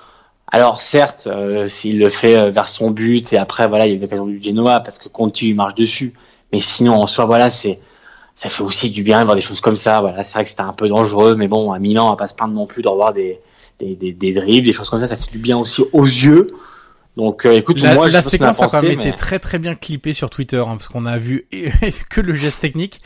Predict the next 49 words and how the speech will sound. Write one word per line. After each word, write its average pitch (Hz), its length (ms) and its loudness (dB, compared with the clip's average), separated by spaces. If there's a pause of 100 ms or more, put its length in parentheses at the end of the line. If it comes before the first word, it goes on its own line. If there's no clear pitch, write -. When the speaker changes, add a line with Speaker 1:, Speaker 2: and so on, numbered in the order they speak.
(200)
Speaker 1:
Évidemment. 123 460 -2
Speaker 2:
On 131 60 4
n'a 143 40 2
pas 143 60 -2
vu 175 60 -2
la 143 160 0
grosse 135 280 0
cagade 160 520 -2
derrière 139 280 -4
le 151 120 -2
geste 135 240 -4
Speaker 1:
Évidemment, 135 480 4
Speaker 2:
technique - 20 6
Speaker 1:
mais 127 60 4
Speaker 2:
qui 143 80 2
Speaker 1:
c'est 135 120 0
Conti 170 260 4
Speaker 2:
renvoie, 165 340 4
Speaker 1:
qui 147 60 4
Speaker 2:
euh, 135 40 -2
Speaker 1:
le 135 140 4
bloque. 147 260 2 (160)
Toi, 170 120 0
Conti 165 300 -6
s'y - 140 -8
attendait 131 240 -6
tellement 156 320 -4
pas 175 220 0
Speaker 2:
Ouais, 131 120 -4
Speaker 1:
que, 117 160 -2
Speaker 2:
ouais, 127 160 -2
Speaker 1:
bah, 123 220 -4
Speaker 2:
ouais, - 80 -4
ouais, 120 140 -2
Speaker 1:
il 120 60 -4
Speaker 2:
ouais, 113 180 -6
ouais. 107 420 -8
Hein, 123 480 -10
hein, 147 120 -6 (280)
on 160 40 -2
va 160 40 -4
pas 160 160 -4
se 156 160 -10
mentir. 160 340 -8 (360)
Si - 160 -14
on 160 80 -4
avait 151 180 -2 (240)
laissé 180 240 -6
le, 147 320 -4